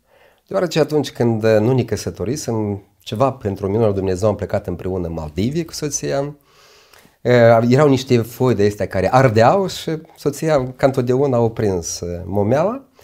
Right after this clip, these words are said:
și am mers încolo și atunci am plecat în Maldive la fel de fel de restaurante indoneziene, chinezești, unde mâncarea era prea prinsă, prea chipărată. Noi mâncam amândoi ca s-,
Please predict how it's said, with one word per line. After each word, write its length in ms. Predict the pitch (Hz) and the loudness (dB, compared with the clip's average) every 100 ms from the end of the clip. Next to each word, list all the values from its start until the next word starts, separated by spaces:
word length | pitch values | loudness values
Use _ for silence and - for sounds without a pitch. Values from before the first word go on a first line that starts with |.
| _ _ _ _ | _ _ _ _
și 100 | - | 0
am 100 | 147 | 4
mers 180 | 143 131 | 4 2
încolo 420 | 123 123 190 180 | 0 0 0 0
și 180 | 143 - | -2 -2
atunci 320 | 139 135 202 | -4 -2 -4
am 160 | 165 135 | -2 -4
plecat 380 | 120 143 156 147 | -6 -8 -6 -2
în 80 | 117 | 0
Maldive 420 | 113 113 151 120 | 0 0 -2 0
la 100 | 117 | -2
fel 180 | 120 139 | -2 -4
de 100 | 123 | -2
fel 180 | 127 | -2
de 80 | 104 | -2
restaurante 880 | 101 101 113 127 160 156 143 135 123 123 - _ - | -4 -4 -6 -4 -6 -4 -2 -2 -2 -4 -14 _ 0
indoneziene, 840 | 139 131 123 120 107 113 175 131 | 2 4 4 4 2 0 0 0
chinezești, 680 | 117 139 120 110 147 156 - | 0 0 0 0 -2 -4 -2
unde 120 | 117 | 0
mâncarea 320 | 117 120 143 | 0 -2 -4
era 160 | 131 117 - | -2 -4 -6
prea 440 | - 127 156 147 101 | -8 -4 -2 -2 -2
prinsă, 600 | 92 147 165 123 - 95 | -4 -4 -2 -2 -4 -10
prea 400 | - 117 139 135 | -6 -4 -2 -2
chipărată. 840 | - 131 143 151 160 143 123 113 - - | -6 -6 -4 -2 -2 -2 -2 -4 -8 -4
Noi 120 | - 135 | 4 4
mâncam 360 | 135 165 147 | 6 2 2
amândoi 400 | 127 120 120 165 | 4 2 2 -2
ca 420 | 160 143 131 127 | 0 0 0 -2
s-, 140 | 120 | -8